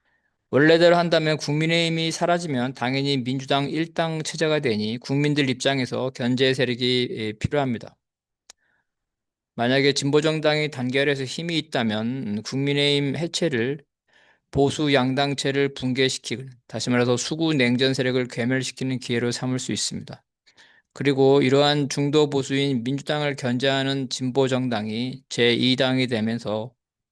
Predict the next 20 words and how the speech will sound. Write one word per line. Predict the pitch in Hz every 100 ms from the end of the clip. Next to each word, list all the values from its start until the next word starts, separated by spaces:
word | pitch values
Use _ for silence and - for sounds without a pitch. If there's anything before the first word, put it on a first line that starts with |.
| _ _ _
어, | - 50
합리적인 | - 165 180 175 170 160 156 147
보수와 | 120 123 131 135 101 113 143
이러한 | 110 110 117 117 117
진보가, | 120 123 120 117 113 - 107 120 -
아, | - - -
국정을, | 131 - 139 131 131 123 123 - _ _ _ -
에, | 117
운영하고 | 131 123 135 139 135 131
경쟁하는 | - 123 127 135 123 107 95 82
이러한 | 120 131 131 131
그림이 | - 127 123 123
그려질 | 123 117 117
수 | 113
있습니다. | 123 - 139 117
하지만 | 160 165 135 131 131 _ _ _ _ _ _ _
현재는 | 143 139 139 139
그렇지 | 131 117 - 117
못하다는 | - - 123 117
거죠. | - -